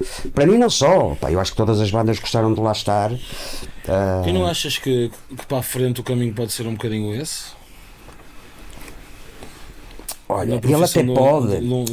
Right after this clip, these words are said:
Speaker 1: ele até
Speaker 2: de um
Speaker 1: pode.
Speaker 2: produtor, de um promotor?
Speaker 1: Não, eu, eu vejo, eu, mas isso é a minha, a minha, a minha opinião. Eu vejo isso,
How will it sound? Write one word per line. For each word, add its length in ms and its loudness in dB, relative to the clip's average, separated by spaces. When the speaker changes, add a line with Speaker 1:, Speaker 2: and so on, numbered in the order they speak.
Speaker 1:
ele 80 6
até 200 2
Speaker 2:
de 60 -6
um 20 -12
Speaker 1:
pode. 340 2
Speaker 2:
produtor, 560 0
de 60 0
um 80 0
promotor? 380 -2
Speaker 1:
Não, 120 4
eu, 160 4
eu 180 4
vejo, 420 2
eu, 160 -4
mas 180 -4
isso 160 0
é 140 4
a 20 2
minha, 220 2
a 80 -4
minha, 340 -2
a 40 -8
minha 180 0
opinião. 400 -4
Eu 120 4
vejo 500 2
isso, 440 0